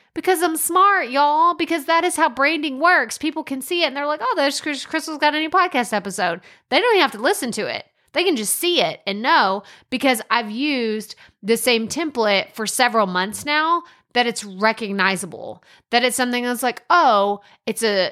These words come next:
it's a visual cue that there is a brand new podcast episode out." So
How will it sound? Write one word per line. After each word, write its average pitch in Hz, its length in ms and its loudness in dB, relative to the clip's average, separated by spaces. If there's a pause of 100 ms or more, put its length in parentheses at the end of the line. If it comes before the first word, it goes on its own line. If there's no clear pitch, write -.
(220)
it's 220 160 -4
a 214 40 -4
visual 240 520 0
cue 196 800 -2 (340)
that 208 420 2
there 214 360 -2
is 208 180 0
a 220 80 2
brand 180 280 -2
new 170 100 -4
podcast 208 600 -2
episode 151 520 -8
out." - 400 -2 (440)
So 214 420 0